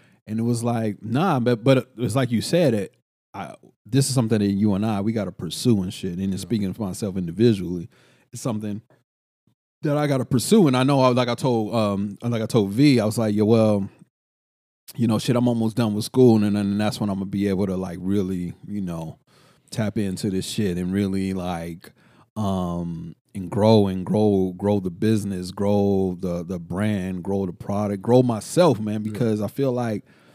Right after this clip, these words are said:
Speaker 1: for the last fucking two years, man, and, and shit, I wanna tell you on air, man, I thank you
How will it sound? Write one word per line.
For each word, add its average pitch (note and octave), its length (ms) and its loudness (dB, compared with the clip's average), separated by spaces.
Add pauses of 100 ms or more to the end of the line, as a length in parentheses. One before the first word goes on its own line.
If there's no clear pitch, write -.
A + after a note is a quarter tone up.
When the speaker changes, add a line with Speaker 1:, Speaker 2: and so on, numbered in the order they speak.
(140)
Speaker 1:
for G#2+ 120 -6
the G#2 80 -2
last A#2+ 300 -2
fucking A2 260 0
two A#2 180 0
years, B2 520 6
man, A2 300 0
and, F#2+ 360 -4
and G2 280 -4 (220)
shit, F#2+ 340 0 (540)
I G#2 40 -8
wanna G#2+ 200 2
tell G#2 220 2
you A2 180 4
on F#2+ 200 0
air, A#2+ 260 4
man, G2+ 160 0
I G#2 100 -2
thank G#2 380 -2
you A2 400 6